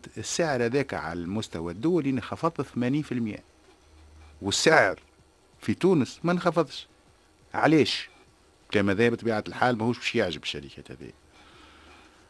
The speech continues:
آه، مثلًا ناخذوا الكاب تاع دو كيلووات فوتوفولتايك يركبوا. في مارس ألفين وواحد وعشرين سومهم كان بثمانية ملايين وتسعمية.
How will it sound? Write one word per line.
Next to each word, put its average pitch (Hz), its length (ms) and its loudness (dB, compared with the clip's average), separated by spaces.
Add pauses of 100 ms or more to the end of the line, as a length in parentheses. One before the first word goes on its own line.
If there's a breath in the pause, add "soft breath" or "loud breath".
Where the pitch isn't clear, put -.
(880 soft breath)
آه، 113 380 2
مثلًا 143 300 6
ناخذوا 185 360 2
الكاب 190 380 4
تاع 185 340 4
دو 139 280 8
كيلووات 160 680 2 (400)
فوتوفولتايك 131 800 2
يركبوا. 92 320 -2 (1300)
في 131 220 4
مارس 160 540 4 (420)
ألفين 110 460 4
وواحد 95 380 -2
وعشرين 127 480 0 (480)
سومهم 180 440 4
كان 180 360 2
بثمانية 147 360 4
ملايين 156 260 4
وتسعمية. 110 480 -2